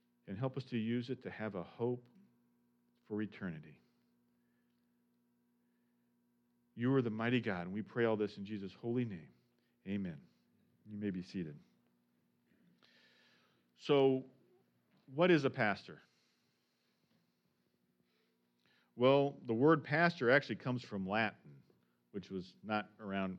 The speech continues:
at least in the form we have it in, in Bible times, and it literally means herdsman. So a pastor leads his sheep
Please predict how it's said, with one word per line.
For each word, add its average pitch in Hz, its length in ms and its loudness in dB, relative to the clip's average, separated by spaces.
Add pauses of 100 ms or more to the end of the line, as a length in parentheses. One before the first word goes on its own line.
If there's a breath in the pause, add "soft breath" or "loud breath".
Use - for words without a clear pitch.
at 98 100 -6 (140)
least 107 280 -2
in 104 40 -10
the 95 100 -8
form 101 180 -4
we 101 140 -2
have 92 180 0
it 95 80 -6
in, 90 160 -8
in 92 180 -12 (300)
Bible 104 240 0
times, 85 380 -12 (260 soft breath)
and 127 100 0
it 131 60 4
literally 156 300 6
means 117 240 0
herdsman. 101 500 -4 (1400)
So 120 200 2
a 104 40 6
pastor 127 680 0 (640)
leads 143 260 6
his 120 120 2
sheep 156 380 2